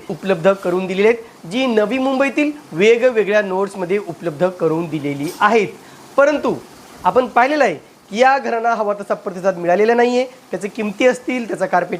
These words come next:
एरिया असेल, याच्यावरून सुद्धा वाद निर्माण झाल्यामुळे कुठेतरी याला रिस्पॉन्स कमी मिळाला आहे. आणि आता कुठेतरी याचाच खूप मोठा दूरगामी परिणाम सिडकोच्या एका नवीन लॉटरीवरती होणार आहे किंवा नवीन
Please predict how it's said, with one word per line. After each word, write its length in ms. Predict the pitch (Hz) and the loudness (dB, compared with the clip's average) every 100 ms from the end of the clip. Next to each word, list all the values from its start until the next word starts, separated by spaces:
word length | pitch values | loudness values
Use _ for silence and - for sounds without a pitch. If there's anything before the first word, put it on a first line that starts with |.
| 175 | -2
एरिया 240 | 202 240 | 4 4
असेल, 240 | 233 254 240 - - | 2 -4 -10 -16 -2
याच्यावरून 380 | 190 208 262 262 | 0 0 0 -2
सुद्धा 180 | 262 240 | 0 2
वाद 220 | 226 208 | 2 0
निर्माण 240 | 208 214 | -4 -6
झाल्यामुळे 380 | 202 214 240 254 170 - _ - | -4 -4 0 0 0 -8 _ -10
कुठेतरी 260 | 220 254 | -8 -2
याला 220 | 233 214 220 | 2 2 2
रिस्पॉन्स 360 | 202 - 214 | -2 -6 -6
कमी 280 | 214 185 185 | -4 -6 -4
मिळाला 340 | 180 170 180 185 - | 0 0 2 -2 -2
आहे. 260 | 165 170 127 - - - | -2 -2 -4 -12 -20 -8
आणि 120 | 170 226 196 | 0 0 2
आता 220 | 196 269 | 2 2
कुठेतरी 360 | 277 247 220 123 - - 160 | 0 -2 -4 -6 -16 -18 -2
याचाच 440 | 185 208 208 240 - - - _ - | 2 2 4 2 0 -18 -20 _ -6
खूप 300 | 294 302 269 | -2 -2 2
मोठा 340 | 233 220 165 - - 165 | 0 2 -2 -4 -18 -16
दूरगामी 560 | 156 233 277 240 247 | -6 -2 2 2 2
परिणाम 380 | 240 208 196 151 120 - - - | 0 0 0 -2 -6 -20 -18 -10
सिडकोच्या 500 | 208 196 254 226 147 - - | -8 0 0 0 -4 -8 -4
एका 360 | 208 208 180 127 - - | -2 2 0 0 -10 -10
नवीन 420 | 175 214 233 311 | 0 2 2 2
लॉटरीवरती 520 | 277 226 233 214 208 | 2 0 -2 -6 -4
होणार 200 | 208 208 | -4 -2
आहे 100 | 208 | -2
किंवा 160 | 202 233 | -2 0
नवीन 320 | 220 233 320 | 2 2 0